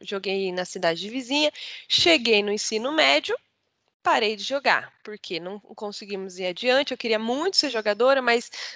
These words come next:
não consegui chegar num time que disputasse, não consegui ser federada, um time que disputasse um, um campeonato paulista, enfim. Não, não teve essa oportunidade. A gente acabou ficando restrita em campeonatos regionais. Então,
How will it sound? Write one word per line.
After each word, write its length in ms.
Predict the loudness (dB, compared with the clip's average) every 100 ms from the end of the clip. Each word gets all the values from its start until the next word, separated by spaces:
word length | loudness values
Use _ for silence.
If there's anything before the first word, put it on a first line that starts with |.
| -4
não 160 | -2
consegui 600 | 0 -2 -2 -6 -2 0
chegar 380 | 2 0 2 2
num 140 | 0 -4
time 400 | -4 -2 -2 -6
que 100 | -10
disputasse, 640 | -12 -8 0 0 0 -8
não 120 | -8
consegui 320 | -8 -2 0 0
ser 100 | -4
federada, 640 | -14 -8 -2 2 2 0
um 40 | -10
time 260 | -12 -14
que 120 | -14 -16
disputasse 600 | -16 -16 -6 -4 -4 -8
um, 60 |
um 160 | -12 -12
campeonato 720 | -10 -8 -4 -4 -6 -8 -10 -14 -20 -8
paulista, 560 | -6 -2 0 0 0 -2
enfim. 300 | -2 -4 -4 -8 -12 -14 -6
Não, 500 | 4 4 4 0 2
não 220 | 2 2
teve 240 | 4 4
essa 160 | 4 0
oportunidade. 640 | -2 -2 -2 4 4 4
A 20 | -6
gente 200 | -10 -14
acabou 300 | -4 -2 -2
ficando 320 | -4 -4 -6 -4
restrita 460 | -8 -8 -10 -8
em 60 | -8
campeonatos 760 | -8 -6 0 2 0 -4 -8 -10 -16
regionais. 800 | 0 0 2 2 4 4 2 -6 -10 -14 -12
Então, 460 | -12 2 6 6